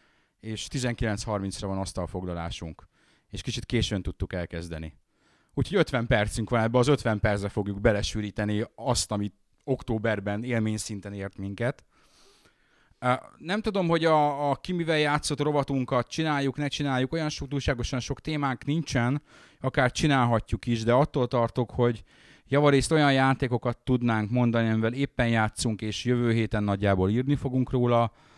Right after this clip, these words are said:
vagy amivel úgy játszottunk, hogy már írtunk róla. És mivel azról már írtunk, azt el tudjátok olvasni, és teljesen felesleges lenne róluk beszélni.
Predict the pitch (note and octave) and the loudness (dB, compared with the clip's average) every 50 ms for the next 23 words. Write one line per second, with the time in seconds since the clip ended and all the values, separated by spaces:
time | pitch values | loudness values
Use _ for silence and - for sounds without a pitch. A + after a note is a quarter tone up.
0 | - _ _ _ _ - A2 B2 C3 B2+ A#2+ A#2+ A#2 A2+ A#2+ A2+ A2+ B2 G2+ D3+ | -20 _ _ _ _ -4 0 2 4 4 4 2 2 2 2 0 0 0 -2 0
1 | C3+ B2+ A#2 A#2+ A#2 A#2 A#2+ - - B2+ A#2 - - A#2+ G#2+ - G#2+ G#2+ G#2 G#2 | 0 2 4 4 4 2 2 0 0 -2 -2 0 0 -2 0 2 2 2 2 2
2 | G2+ G2+ G#2 G#2 G2 - - F#2+ F2+ F#2 F#2 F#2 F#2 E2+ E2+ E2 D#2 - _ _ | 2 2 0 0 -2 -2 -2 -2 -2 -2 -4 -6 -4 -6 -6 -6 -8 -12 _ _
3 | _ _ _ _ _ - - _ - - A2 G#2+ - - - _ - B2+ B2 B2+ | _ _ _ _ _ -20 -20 _ -10 -6 -6 -6 -6 -6 -10 _ -4 0 2 4
4 | A#2+ C3 A#2+ A2+ A2+ A2 B2+ B2 A2 A2+ A2 A2 A#2 C3+ C#3+ C#3+ - - C3 - | 4 4 4 4 2 2 0 0 2 2 2 2 2 2 2 2 4 4 4 4
5 | B2 A2+ - C3+ A#2+ A2 - A#2+ A2 A2 G#2 G2 - G2+ - A#2 A2+ G#2+ G#2 G#2 | 4 4 6 6 6 8 6 6 6 6 6 6 6 6 8 10 10 12 12 10
6 | G2+ - - G#2+ G#2 G#2 G2 - - - _ - - - - - - - _ _ | 10 8 6 6 6 6 4 2 -2 -8 _ -20 -20 -20 -20 -20 -20 -20 _ _
7 | _ _ _ _ - - - - - - B2 - - B2 - - - E3+ D3+ C3 | _ _ _ _ -6 -2 0 2 6 6 6 8 8 8 8 8 8 8 8 8
8 | - - B2 C3 C#3 B2 G#2+ G#2+ G#2 G2 G2 F#2+ F#2 F#2+ F2+ - - F2+ F2 F2 | 6 6 6 6 6 8 8 8 8 6 6 6 6 4 4 4 4 2 2 2
9 | E2+ E2 | 2 0